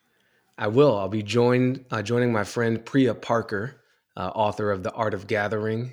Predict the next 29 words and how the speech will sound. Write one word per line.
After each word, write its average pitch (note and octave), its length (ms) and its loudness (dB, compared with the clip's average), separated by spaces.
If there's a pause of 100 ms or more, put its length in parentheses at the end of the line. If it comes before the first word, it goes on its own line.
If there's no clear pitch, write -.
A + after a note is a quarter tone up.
(140)
and, F#2+ 380 -8
uh, F#2 140 -8
she's G#2 260 -6
a G2 60 -4
great G2+ 280 -8
leader, G#2+ 500 -6
coach, - 520 -6
dope G#2+ 220 -2
human, A2 400 -6 (460)
and G#2 120 -2
we'll A2 140 4
be A2 280 0
sharing A2 500 2
a F#2+ 40 -4
keynote G#2+ 520 -2
stage G2+ 540 -4 (340)
at G2 140 -4
South A2 260 -2
by G#2+ 120 -2
Southwest G2+ 600 -6 (100)
E A2+ 140 0
D G#2+ 80 -4
U. F#2+ 400 -6 (580)
Uh, F2+ 160 -10
and G#2 80 -6
then A2 80 2
I'll G#2+ 80 0
stick B2 240 -2
around C3 500 4